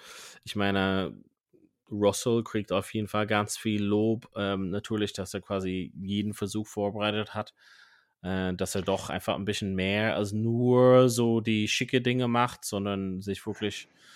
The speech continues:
ähm, ransetzt und jetzt mit zum Beispiel Tuipulotu und Jones u-, um sich rum,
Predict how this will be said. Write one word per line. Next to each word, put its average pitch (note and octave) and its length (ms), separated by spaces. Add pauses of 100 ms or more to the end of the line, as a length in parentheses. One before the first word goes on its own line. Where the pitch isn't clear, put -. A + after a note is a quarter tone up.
(220)
ähm, F#2 720 (100)
ransetzt A2 580
und F#2 400
jetzt G2 480
mit F#2+ 220
zum F#2+ 120
Beispiel F#2+ 340
Tuipulotu F#2+ 640
und G2 100
Jones G2+ 640
u-, F2 240
um G#2+ 180
sich G#2+ 260
rum, G#2 380